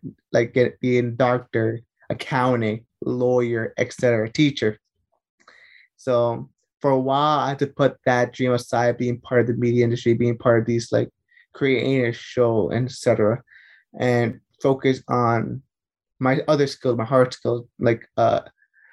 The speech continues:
uh, math, and being a accounting as well as being a teacher. That's why one of my first majors when I came to Baruch College was accountancy.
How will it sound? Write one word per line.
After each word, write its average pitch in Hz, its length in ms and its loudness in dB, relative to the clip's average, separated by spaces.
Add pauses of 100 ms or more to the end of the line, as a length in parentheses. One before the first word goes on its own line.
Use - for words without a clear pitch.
(240)
uh, 123 240 0
math, 135 500 0 (140)
and 131 400 2 (340)
being 135 220 0
a 123 320 0
accounting 135 500 0
as 123 160 -2
well 123 140 4
as 117 100 0
being 117 160 -4
a 110 60 -2
teacher. 117 340 -2
That's 123 200 0
why 123 100 4
one 120 160 0
of 107 40 -2
my 113 180 -4
first 120 200 -2
majors 117 540 -2 (340)
when 123 140 2
I 120 40 2
came 123 400 -2
to - 120 -2
Baruch 127 180 0
College 131 320 0
was 123 280 -4
accountancy. 165 640 -2